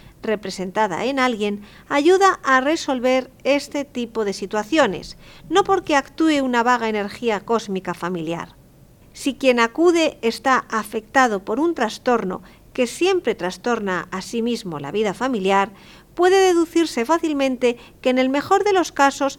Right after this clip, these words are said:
saldrá igual de mal que ha llegado. Es impensable que un tratamiento de este estilo remedie un trastorno bipolar o una esquizofrenia paranoide.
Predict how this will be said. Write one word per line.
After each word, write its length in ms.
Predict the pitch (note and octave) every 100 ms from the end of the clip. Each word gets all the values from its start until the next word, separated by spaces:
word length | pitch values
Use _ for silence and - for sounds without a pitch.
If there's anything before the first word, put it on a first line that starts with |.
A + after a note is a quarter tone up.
| - -
saldrá 480 | D#4+ D4+ E4 F4
igual 360 | E4+ C#4+ D#4 D4+
de 120 | B3+
mal 280 | A#3+ A#3+ A#3+
que 140 | A#3
ha 60 | G3+
llegado. 520 | F#3 F#3 G#3+ F#3 F3+ - - - _ _ _ _
Es 180 | A3+ A3
impensable 600 | G#3+ G3+ G#3 B3+ B3 A#3
que 100 | D4+
un 120 | E4
tratamiento 760 | E4+ D#4 C#4+ C#4 C#4 A#3+ G3+ F#3 - -
de 200 | C4+ F4+
este 240 | F#4+ C4
estilo 540 | A3+ - C4 B3+ C4 C4 - -
remedie 500 | C#4+ D4+ F#4 F#4+ F#4
un 160 | F4 E4
trastorno 560 | D4 - C#4+ C4+ C4
bipolar 540 | C#4+ D#4 A3 G#3+ A3 - -
o 140 | D4+ D#4+
una 260 | F#4+ F#4
esquizofrenia 960 | D4 - - A3+ F#3+ - G#3 G3+ G3 F#3
paranoide. 680 | F3+ E3+ F3 F3 E3 E3